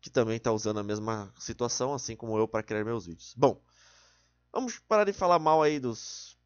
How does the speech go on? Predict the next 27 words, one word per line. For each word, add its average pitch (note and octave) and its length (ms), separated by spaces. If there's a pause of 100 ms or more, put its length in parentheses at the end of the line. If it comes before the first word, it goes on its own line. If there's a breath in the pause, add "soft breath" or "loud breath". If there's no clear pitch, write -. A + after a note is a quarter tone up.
(320)
das B2+ 160
pessoas - 280
que A#2 80
criam B2+ 180
vídeo A#2 220
no C#3 80
YouTube, G3 400 (320)
né? B2 160
Porque - 240
eles A2 120
devem G#2+ 200
tá A2+ 120
falando G#2+ 220
mal G#2 140
de B2 80
mim. F#3+ 120 (440 soft breath)
Mas B3+ 360
vamos A3+ 240
aqui A3 220
a A3 60
alguns G3+ 300
itens G#3 220
que - 80
foram G3+ 220
atualizados F3 800
no F3+ 140
beta, D3 420